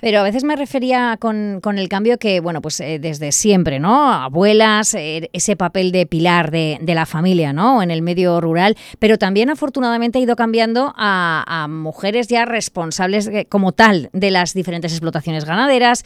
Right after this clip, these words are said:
llevando un poco el peso, ¿no? Ese peso de, de trabajo también que, que se empieza a ver.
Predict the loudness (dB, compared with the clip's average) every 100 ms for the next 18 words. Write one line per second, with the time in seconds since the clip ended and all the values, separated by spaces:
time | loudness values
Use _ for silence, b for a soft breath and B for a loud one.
0 | B B -2 2 4 2 2 2 2 2
1 | 2 0 0 -4 -4 -2 0 0 0 2
2 | 2 0 0 -2 0 -2 -2 -4 -4 -2
3 | -2 -2 -2 -2 -4 -6 -6 -4 -2 -2
4 | -2 -4 -6 -8